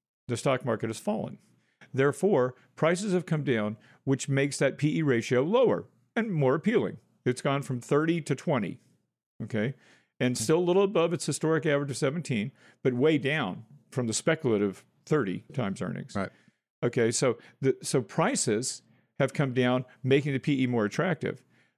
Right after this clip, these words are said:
Speaker 1: But what hasn't been reflected yet in the market to a great extent, in my opinion, is the earnings part. In other words, company stocks have come down in price, but their earnings,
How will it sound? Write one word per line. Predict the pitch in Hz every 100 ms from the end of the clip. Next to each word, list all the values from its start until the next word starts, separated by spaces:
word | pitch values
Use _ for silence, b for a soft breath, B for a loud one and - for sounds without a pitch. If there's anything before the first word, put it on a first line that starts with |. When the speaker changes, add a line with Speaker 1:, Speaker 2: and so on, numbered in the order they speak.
| _
Speaker 1:
But | 131
what | 135 131
hasn't | 123 170 214 208
been | 175
reflected | 147 127 - 190 151 131
yet | 127
in | 117
the |
market | 113 147 190 139
to | -
a | 127
great | 127 123
extent, | 107 - 165 117
in | 117
my | 127
opinion, | 113 107 233 240 123 156 b b b b _ _
is | 139
the | - -
earnings | 170 226 226 110
part. | - 101 90 - _ _ _ _ _
In | 131
other | 160 202
words, | 135 117 120 b b b _
company | 170 202 294
stocks | 214 - 208 262 -
have | 135
come | - 117
down | 117 113
in | 107
price, | 95 117 90 - - b b b -
but | 139 131
their | 160 175
earnings, | 160 226 156 123